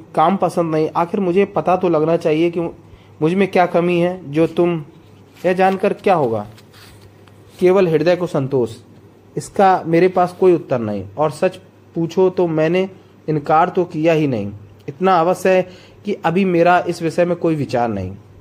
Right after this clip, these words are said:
इसका अर्थ तो यह हुआ कि अभी कुछ आशा शेष है जिसके सहारे मैं जीवित रह सकता हूँ।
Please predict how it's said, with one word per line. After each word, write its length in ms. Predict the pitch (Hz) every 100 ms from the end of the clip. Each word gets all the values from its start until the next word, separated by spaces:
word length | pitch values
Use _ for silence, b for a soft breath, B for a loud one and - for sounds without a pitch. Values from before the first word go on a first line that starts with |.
| - - -
इसका 280 | 151 - 175
अर्थ 300 | 165 170 -
तो 100 | 160
यह 160 | 170
हुआ 380 | 165 170 180 175 B B -
कि 80 | 185
अभी 280 | - 156 185
कुछ 200 | 180 143
आशा 300 | 127 - 170
शेष 380 | 165 156 151 113
है 240 | 104 107 -
जिसके 280 | 143 - 156
सहारे 360 | 147 139 160
मैं 180 | 160 147
जीवित 300 | 135 151 151
रह 120 | 131
सकता 300 | 110 104 -
हूँ। 140 | 90